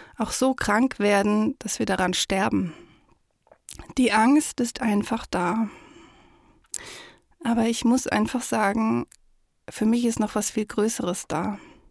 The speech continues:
Ich habe mit so vielen Familien gearbeitet.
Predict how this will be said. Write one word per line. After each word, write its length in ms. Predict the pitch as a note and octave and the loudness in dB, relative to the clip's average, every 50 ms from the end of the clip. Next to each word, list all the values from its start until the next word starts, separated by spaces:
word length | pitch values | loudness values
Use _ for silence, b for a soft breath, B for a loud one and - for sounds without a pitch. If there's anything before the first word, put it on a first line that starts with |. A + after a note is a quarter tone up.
| B B _ _ _ _ B B B B B B B B B B B B B _ _ _ _ | B B _ _ _ _ B B B B B B B B B B B B B _ _ _ _
Ich 220 | - A3 - - | -6 -6 -2 0
habe 580 | A#3+ A3+ A3 G#3+ A3 A3 G#3+ A3 G#3+ G#3+ - - - _ _ _ - - | 2 2 2 2 2 2 2 2 2 0 -2 -6 -12 _ _ _ -16 -14
mit 100 | - - | -12 -6
so 160 | - A#3+ A#3+ | -2 -2 -2
vielen 380 | B3 - - A#3+ A#3+ A#3+ B3 A#3+ | -2 0 0 2 4 4 4 2
Familien 560 | A#3 - A3+ A3+ A#3 A#3 A#3+ A#3+ B3 A#3+ A#3 | 2 2 2 4 4 6 6 4 4 4 4
gearbeitet. 840 | G#3+ G#3 G3 F#3 F#3+ F#3+ G3+ A3 G#3 F#3+ - - - - - - - | 2 2 0 0 0 0 0 0 -2 -2 -2 -2 -4 -6 -6 -8 -16